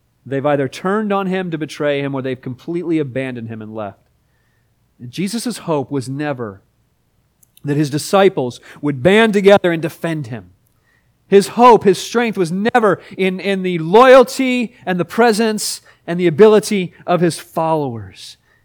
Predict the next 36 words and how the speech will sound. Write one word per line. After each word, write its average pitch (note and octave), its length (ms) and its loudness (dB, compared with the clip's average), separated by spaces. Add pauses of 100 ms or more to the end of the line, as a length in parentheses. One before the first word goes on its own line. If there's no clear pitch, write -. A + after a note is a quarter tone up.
(440)
because - 240 -12
strength F#3 380 -4
doesn't D#3+ 320 -4
come D3+ 360 -8
from C#3 160 -6
other C3+ 140 -4
people. B2+ 540 -10 (600)
And C#3 120 -4
Jesus F#3 260 -2
doesn't E3+ 320 -2
entrust D#3+ 640 -4 (220)
the D#3+ 240 0
success A3+ 580 -2
of G3+ 80 -2
his F3+ 180 0
mission C#4+ 540 -2 (160)
and G#3 100 -2
the F#3+ 60 0
future C4 380 0
of G#3+ 80 0
his G#3+ 160 0
kingdom, F#3 680 0 (140)
he G#3 80 -6
doesn't A#3 220 2
entrust B3 420 -2
that G3 200 -2
to G#3 60 -8
the G3 80 -2
faithfulness G3+ 720 -2 (160)
of G3 140 0
his F#3+ 140 0
followers, F3+ 680 0
and D#3 140 -6
neither F#3 400 0
should D3 240 -8
we. C3 400 -10